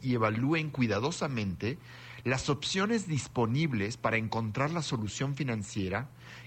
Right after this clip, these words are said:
que mejor se adapte a sus necesidades y objetivos empresariales.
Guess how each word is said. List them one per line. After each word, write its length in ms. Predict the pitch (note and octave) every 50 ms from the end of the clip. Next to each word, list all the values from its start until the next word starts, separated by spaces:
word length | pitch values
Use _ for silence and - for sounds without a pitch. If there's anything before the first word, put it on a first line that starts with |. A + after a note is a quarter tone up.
| -
que 120 | - C#3 C3+
mejor 420 | C3+ C#3 C3+ - - F3 F3+ G#3
se 160 | F3+ - -
adapte 340 | F#3+ D3+ C3 A#2 - - C3
a 40 | A#2
sus 180 | - B2+ A2 G#2+
necesidades 800 | A2 F#2+ - A2 F#2 - - F#2+ G2 G2+ G#2+ A2+ B2+ B2+ - -
y 100 | D3 C3+
objetivos 580 | B2 - - - A2 - - A#2+ A2+ A2+ G#2+ -
empresariales. 880 | A2 F#2+ - G2+ F#2 - G#2 G2+ F#2 F2 E2 D#2 - - - - -